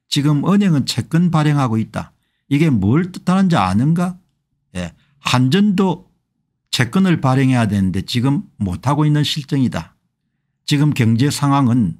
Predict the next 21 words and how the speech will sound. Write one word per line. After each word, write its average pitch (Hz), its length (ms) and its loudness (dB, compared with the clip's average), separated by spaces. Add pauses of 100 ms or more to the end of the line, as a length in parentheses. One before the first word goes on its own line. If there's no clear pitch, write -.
(480)
안에서 147 640 0
골마 160 600 0
터지고 170 400 0
있다는 131 380 0
말이다. 82 520 -8 (800)
예. 78 140 -20 (3250)
여러분, 98 340 -2
오늘, 110 500 0 (2000)
하, - 160 -10 (400)
이 101 160 0
말씀을 101 1400 -2
그냥 107 500 -2 (160)
이 101 240 -2
정아빠란 120 720 0
분의 98 320 -4
신원이나 120 540 0
이걸 104 240 0
정확하게 98 420 -4
알 87 160 -4
수가 113 240 -4
없지만 95 640 -4